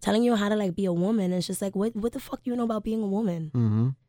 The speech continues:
Speaker 1: Like, I understand that you're feminine and you're sassy and blah, blah, blah, like, whatever, and I'm not knocking you for that, but, like,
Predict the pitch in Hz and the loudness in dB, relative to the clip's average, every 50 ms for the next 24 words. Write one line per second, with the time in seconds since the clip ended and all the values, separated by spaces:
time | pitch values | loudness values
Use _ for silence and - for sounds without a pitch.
0 | _ _ _ - 220 214 - - 208 214 226 233 226 - - 240 247 247 220 208 | _ _ _ 0 0 2 4 4 4 6 6 4 2 2 2 2 2 4 4 4
1 | 196 208 214 - - 240 240 226 220 214 208 208 226 233 - - 208 202 196 - | 2 2 2 2 2 2 4 4 4 4 4 4 2 2 0 0 -2 -2 0 0
2 | - 208 208 202 196 202 226 240 220 196 180 175 180 180 185 - 226 233 214 214 | 0 2 2 2 2 2 2 2 2 2 2 2 2 0 2 0 0 2 2 0
3 | 214 220 208 190 185 202 226 240 240 226 220 214 - - 190 185 185 - - 185 | 0 2 2 2 2 0 0 -2 -4 -4 -6 -6 -4 0 0 0 0 0 0 0
4 | 185 190 196 - - - - - - - - - 196 196 196 190 190 185 - | 0 0 0 -4 -8 -16 -18 -18 -18 -10 -2 0 2 2 4 4 2 0 -2